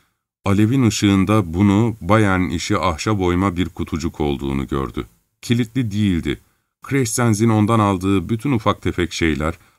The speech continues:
avla ilgili birkaç kartpostal, iki tiyatro bileti, bir gümüş yüzük,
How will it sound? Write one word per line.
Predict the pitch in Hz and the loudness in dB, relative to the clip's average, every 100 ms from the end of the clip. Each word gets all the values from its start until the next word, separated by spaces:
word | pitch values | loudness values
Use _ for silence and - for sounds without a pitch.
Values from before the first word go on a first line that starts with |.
| _ - | _ -2
avla | 131 117 107 | 0 2 2
ilgili | 104 87 101 92 | 2 0 0 2
birkaç | 95 - 98 - | 0 0 -2 -2
kartpostal, | 85 78 - 73 - 69 73 87 - | -2 -2 -4 -8 -4 -6 -6 -8 -8
iki | 104 113 | -4 -4
tiyatro | 107 104 95 - 71 | 0 0 0 -4 -4
bileti, | 73 67 - 80 82 _ _ _ - | -4 -4 -4 -4 -4 _ _ _ -4
bir | 123 | -2
gümüş | 98 92 101 - | 0 2 2 0
yüzük, | 76 64 73 | -6 -4 -6